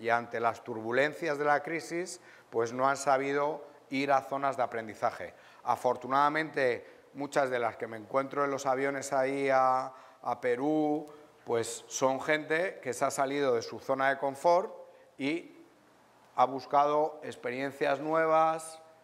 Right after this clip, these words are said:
¿eh? Entonces, es clave que vosotros sepáis identificar cuál es vuestra zona de confort. Y una forma de identificarlo es con esta frase:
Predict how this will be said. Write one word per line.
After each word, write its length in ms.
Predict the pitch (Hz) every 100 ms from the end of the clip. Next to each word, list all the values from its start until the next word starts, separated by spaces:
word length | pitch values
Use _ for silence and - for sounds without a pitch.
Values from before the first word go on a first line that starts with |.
| _ _ -
¿eh? 160 | 151 165 -
Entonces, 380 | 113 135 135 135 -
es 340 | 143 151 - - - - _ _ _ -
clave 480 | 156 165 180 185 -
que 100 | 139
vosotros 640 | 131 151 143 147 - -
sepáis 560 | - 131 127 151 160 160
identificar 800 | 151 139 135 127 127 160 165 165 - - -
cuál 220 | 151 151
es 180 | 156 139
vuestra 420 | 139 131 135 135 - - - _ _ _ _ _ -
zona 240 | 156 139
de 80 | 127
confort. 460 | 113 104 - 95 - - - - -
Y 80 |
una 240 | 165 175 156
forma 680 | - 139 131 123 110 104 - - _ _ _ _ _ _ _ -
de 120 | 139
identificarlo 1120 | 139 139 135 135 151 170 180 190 196 208 -
es 400 | 160 165 180 175 - - -
con 260 | - 139 156
esta 280 | 156 156 131
frase: 520 | 123 113 - 110